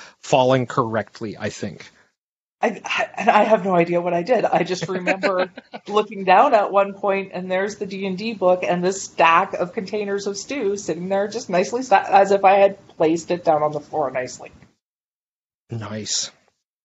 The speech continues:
Speaker 2: <laughs> Like,
Speaker 1: Nice,
Speaker 2: what
Speaker 1: nice.
Speaker 2: the hell?
Speaker 1: I mean,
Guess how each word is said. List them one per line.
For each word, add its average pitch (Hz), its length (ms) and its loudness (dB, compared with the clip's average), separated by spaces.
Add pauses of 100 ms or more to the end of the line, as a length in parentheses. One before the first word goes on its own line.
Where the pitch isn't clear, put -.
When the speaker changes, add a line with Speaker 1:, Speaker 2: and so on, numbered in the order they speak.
(280)
Speaker 2:
<laughs> 587 240 2
Like, 640 380 2
Speaker 1:
Nice, 269 140 -10
Speaker 2:
what - 160 2 (100)
Speaker 1:
nice. - 280 0
Speaker 2:
the 214 100 6
hell? - 1040 -2 (580)
Speaker 1:
I 123 120 0
mean, 139 480 2